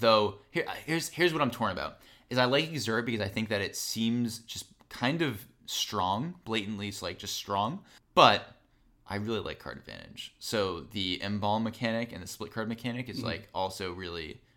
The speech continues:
Speaker 1: appealing to me and limited. But then also as a control player, like, Embalm makes me really sad because I, like, I kill something and then they scrap heap it back. And I'm like,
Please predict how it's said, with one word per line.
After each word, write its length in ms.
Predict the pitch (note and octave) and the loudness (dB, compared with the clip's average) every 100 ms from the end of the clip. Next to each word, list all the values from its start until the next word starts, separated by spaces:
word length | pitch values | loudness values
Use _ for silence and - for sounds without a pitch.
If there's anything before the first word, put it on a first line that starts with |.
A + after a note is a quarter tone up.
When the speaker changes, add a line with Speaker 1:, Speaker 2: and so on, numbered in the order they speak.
| _ | _
Speaker 1:
appealing 360 | - - D2+ - | -14 -10 -10 -10
to 100 | - | -12
me 140 | - | -12
and 100 | C2+ | -10
limited. 360 | D2 C2+ C2 - - - _ - | -12 -10 -10 -12 -20 -20 _ -2
But 120 | C3+ | 2
then 80 | F3 | 4
also 260 | F#3+ F#3+ F#3+ | 4 4 -2
as 80 | E3+ | -2
a 40 | |
control 320 | D#3 - D#3+ | -8 -6 -8
player, 300 | D#3+ F#3+ G3 | 0 2 4
like, 300 | D#3+ A#2 - - - - _ | 4 2 -2 -20 -20 -20 _
Embalm 300 | - B2+ C#3+ | -4 2 4
makes 180 | D#3+ D3+ | 2 -4
me 80 | D3 | -4
really 200 | C3+ C3+ | -2 -2
sad 340 | C3 E3 A#2 F#2+ | -2 -4 -4 -8
because 200 | - G#2 | -8 -8
I, 140 | G2+ - | -8 -8
like, 200 | G#2+ - - | -10 -10 -8
I 100 | G#2+ | -8
kill 260 | - B2 | -6 -8
something 420 | A#2+ A#2+ A#2 A2 G2+ | -4 -6 -4 -8 -6
and 100 | G#2+ | -6
then 200 | G#2+ G#2+ - | -6 -6 -8
they 120 | G#2+ | -6
scrap 340 | G#2 - A2+ - | -6 -4 -4 -4
heap 160 | A2 | -4
it 160 | A2 - | -4 0
back. 440 | C3+ A2+ - - F#2 | 2 2 0 -14 -10
And 80 | |
I'm 120 | G2+ G2+ | -8 -6
like, 260 | G2 G2 | -6 -8